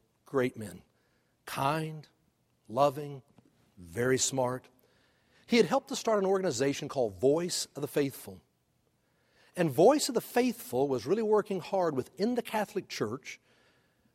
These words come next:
to deal with the sexual abuse crisis that was going on in that day in Boston,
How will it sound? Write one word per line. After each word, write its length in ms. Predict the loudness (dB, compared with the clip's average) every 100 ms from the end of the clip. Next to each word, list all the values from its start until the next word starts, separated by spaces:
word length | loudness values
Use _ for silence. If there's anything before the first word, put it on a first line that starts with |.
| _ -4
to 120 | -2
deal 340 | 4 8 8
with 180 | 6 4
the 220 | 2 2
sexual 420 | 0 2 2 2
abuse 300 | 0 0 -2
crisis 420 | -2 -2 -2 -4 -6
that 100 | -4
was 120 | -2
going 260 | 0 0
on 160 | 0 0
in 80 | -2
that 220 | -4 2
day 320 | 2 2 -4
in 140 | -8 -2
Boston, 480 | -2 -2 -10 -16